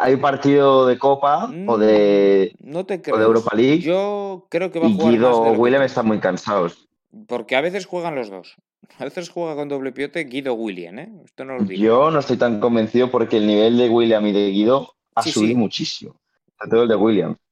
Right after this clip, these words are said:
Speaker 2: De acuerdo,
Speaker 1: William Carvalho.
Speaker 2: evidentemente son los titulares, pero por ejemplo se ha lesionado William Carvalho y se está hablando de que a, a Cucú puede ser titular en un partido del que luego vamos a hablar ante el Real Madrid. Porque está lesionado
Speaker 1: Bueno, si va a
Speaker 2: William
Speaker 1: jugar,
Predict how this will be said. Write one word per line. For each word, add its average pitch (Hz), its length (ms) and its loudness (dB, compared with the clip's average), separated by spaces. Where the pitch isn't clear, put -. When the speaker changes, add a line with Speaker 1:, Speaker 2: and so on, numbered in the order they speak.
Speaker 2:
De 104 160 -12
acuerdo, 135 320 -6
Speaker 1:
William 95 140 0
Carvalho. 90 240 0
Speaker 2:
evidentemente 165 220 -4
son 156 80 -10
los 151 80 -10
titulares, 110 320 -10
pero 113 140 -8
por 123 100 -10
ejemplo 170 280 -8
se 160 100 -8
ha - 20 -4
lesionado 156 420 -6
William 143 280 -4
Carvalho 85 500 -12
y 107 100 -16
se 110 100 -12
está 113 160 -8
hablando 151 300 -6
de 120 160 -4
que - 80 -6
a, 113 280 -6
a 113 60 -10
Cucú 151 340 -10
puede 127 200 -4
ser 120 220 -6
titular 120 540 -6
en 110 200 -16
un 120 80 -14
partido 123 320 -8
del 120 100 -8
que 113 100 -10
luego 113 220 -8
vamos 107 220 -10
a 107 40 -10
hablar 123 200 -8
ante 110 160 -12
el 98 40 -12
Real 98 160 -12
Madrid. 87 300 -18
Porque 98 160 -20
está 101 140 -12
lesionado 98 540 -10
Speaker 1:
Bueno, 120 340 0
si - 160 -4
va 113 80 4
a - 20 2
Speaker 2:
William 113 80 -6
Speaker 1:
jugar, 131 140 0